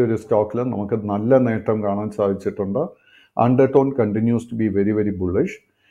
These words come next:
But ഈ സ്റ്റോക്കിൻ്റെ ഒരു വലിയ പ്രോബ്ലം എന്താണെന്ന് വെച്ച് കഴിഞ്ഞാൽ it is a small cap stock.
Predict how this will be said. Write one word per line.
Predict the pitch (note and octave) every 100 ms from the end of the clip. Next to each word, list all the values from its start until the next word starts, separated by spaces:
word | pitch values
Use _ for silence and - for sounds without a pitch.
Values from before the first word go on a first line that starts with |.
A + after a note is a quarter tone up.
| _ A#2
But | A2+ B2+
ഈ | B2
സ്റ്റോക്കിൻ്റെ | B2+ C3+ D3+ D3+ C3
ഒരു | B2
വലിയ | G#2 A2+ C3 -
പ്രോബ്ലം | A#2 A#2+ B2+ A2
എന്താണെന്ന് | G#2 G#2+ G#2+
വെച്ച് | G2+
കഴിഞ്ഞാൽ | G#2+ A2 C3+ G2
it | G#2+
is | G#2 G#2
a | -
small | G#2 A2 A2 B2
cap | A2+ -
stock. | A#2+ C#3